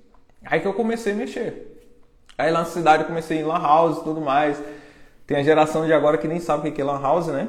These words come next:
Lan house era um lugar que ficava um monte de computador e você podia pagar, pagava a hora pra você mexer lá. E eu mexia. E eu comecei a desenvolver essa área. Foi, inclusive foi lá que eu comecei a aprender a como baixar música, fazer um monte de coisa.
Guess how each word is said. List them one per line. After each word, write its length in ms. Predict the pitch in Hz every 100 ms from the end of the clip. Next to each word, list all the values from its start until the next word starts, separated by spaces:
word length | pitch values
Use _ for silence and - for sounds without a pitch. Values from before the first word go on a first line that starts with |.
| -
Lan 140 | 135
house 240 | 156 180
era 100 | 190
um 60 | 196
lugar 220 | 190 170
que 60 | 175
ficava 200 | 175 170
um 60 | 165
monte 120 | 233
de 40 |
computador 720 | - 240 233 214 190 202 - - - -
e 20 |
você 180 | 151 196
podia 200 | 190 190
pagar, 420 | 190 208 185 170
pagava 300 | 147 151 175
a 80 | 185
hora 260 | 165 180 -
pra 120 | 185
você 200 | 185 180
mexer 300 | 185 185 180
lá. 320 | 175 135 - - - - - - -
E 80 | 135
eu 80 | 143
mexia. 680 | 165 - 180 185 - - - -
E 80 | 180
eu 80 | 196
comecei 400 | 226 240 240 226
a 20 |
desenvolver 400 | 220 254 240 233
essa 180 | 233 320
área. 220 | 311 240
Foi, 140 | 214
inclusive 400 | 190 214 202 220
foi 160 | 220 233
lá 160 | 220
que 80 | 233
eu 40 | -
comecei 320 | 226 220 214
a 40 |
aprender 280 | 208 196 175
a 60 | 185
como 180 | 180
baixar 360 | 180 185 - 196
música, 480 | 160 180 196 165 170
fazer 200 | 170 165
um 40 |
monte 200 | 180 196
de 40 | 214
coisa. 320 | 220 156 107